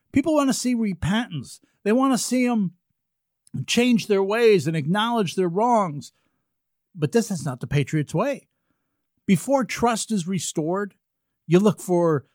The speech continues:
some sort of acknowledgement that they've done something wrong and that they'll not do it again, or at least try not to do it again. But again, that doesn't seem like that's the Patriots. Repentance follows brokenness,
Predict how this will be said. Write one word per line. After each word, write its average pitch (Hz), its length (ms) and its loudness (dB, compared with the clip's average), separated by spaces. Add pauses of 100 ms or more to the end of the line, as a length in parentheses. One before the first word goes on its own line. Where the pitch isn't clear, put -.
some 233 280 0
sort 196 240 2
of 151 100 0
acknowledgement 139 760 0
that 131 260 2 (200)
they've 151 200 4
done 160 240 6
something 131 480 2
wrong 110 400 -2 (280)
and 160 120 4
that 156 140 4
they'll 156 120 4
not 147 360 4
do 131 160 4
it 123 60 2
again, 110 480 -2
or 214 120 2
at 233 120 -4
least 233 300 -2
try 190 360 -4
not 131 260 -2
to - 80 -14
do 113 180 -4
it 104 80 -6
again. 101 320 -10 (760)
But 123 100 -6
again, 214 200 0
that 127 220 -2
doesn't 160 260 -4
seem 160 220 0
like 180 160 -2
that's 139 220 -4
the 151 100 -2
Patriots. 165 680 -6 (520)
Repentance 202 720 -2
follows 160 680 -2 (120)
brokenness, 120 1000 -4